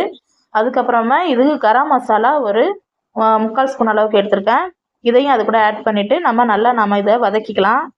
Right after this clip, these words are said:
வதக்கிட்டு இப்ப மிக்ஸி ஜாரை கழுவி அந்த தண்ணியை நான் இது கூட ஆட் பண்ணிருக்கேன். தேவையான அளவுக்கு உப்பு போட்டுட்டு ஒரு டம்ளர் அளவுக்கு தண்ணி ஊத்தி நல்லா நம்ம வேக வைக்கலாம்.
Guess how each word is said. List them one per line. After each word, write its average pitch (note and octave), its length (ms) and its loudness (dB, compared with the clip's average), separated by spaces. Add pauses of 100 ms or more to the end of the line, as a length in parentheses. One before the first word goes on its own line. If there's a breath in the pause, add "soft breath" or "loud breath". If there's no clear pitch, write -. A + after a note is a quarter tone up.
(300)
வதக்கிட்டு A#3 500 0 (280)
இப்ப C4+ 200 0
மிக்ஸி A#3 380 -2
ஜாரை A3+ 280 2
கழுவி G#3+ 300 0
அந்த B3 200 0
தண்ணியை A#3 320 0
நான் G#3+ 260 0
இது A3+ 120 -2
கூட G#3+ 220 2
ஆட் G#3 200 -2
பண்ணிருக்கேன். G#3 440 -2 (200)
தேவையான A3+ 320 2
அளவுக்கு A#3 220 -2
உப்பு C4 180 -4
போட்டுட்டு G#3 420 0 (1300)
ஒரு A3+ 160 0
டம்ளர் A#3+ 300 0
அளவுக்கு A#3 300 0
தண்ணி A3+ 220 -2
ஊத்தி A3 260 -2
நல்லா A#3 240 0
நம்ம G#3 200 -2
வேக G#3+ 260 2
வைக்கலாம். A3 460 0